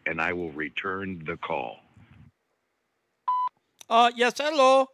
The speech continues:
Speaker 2: I think I saw Brian Laundrie in my store recently. Uh, he was buying a large Slurpee, and he said it was for him and his posse.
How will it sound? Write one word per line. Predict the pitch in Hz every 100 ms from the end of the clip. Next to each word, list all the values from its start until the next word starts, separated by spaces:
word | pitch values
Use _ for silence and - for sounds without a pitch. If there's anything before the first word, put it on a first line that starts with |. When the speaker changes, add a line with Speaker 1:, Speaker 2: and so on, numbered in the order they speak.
| _
Speaker 2:
I | 220 240 247
think | - 311 294
I | 285
saw | 262 277 262
Brian | 262 262 254
Laundrie | 247 233 240 214
in | 240
my | 233 226
store | 208 - 269 262 240
recently. | 233 233 - 226 214 220 214 - _ _ _ 180
Uh, | 185 185 175 _ -
he | 156
was | 165 160
buying | 147 196 214 202
a | 185 170
large | 165 180 202 170
Slurpee, | - 220 214 196 196 208 - _ _ _ _ -
and | 170 175
he | 185
said | - 208 202
it | 196
was | 185 156
for | 185 180
him | 185 220 220 208
and | 190 185 160 - _ _ -
his | 208 185
posse. | - 208 214 - 139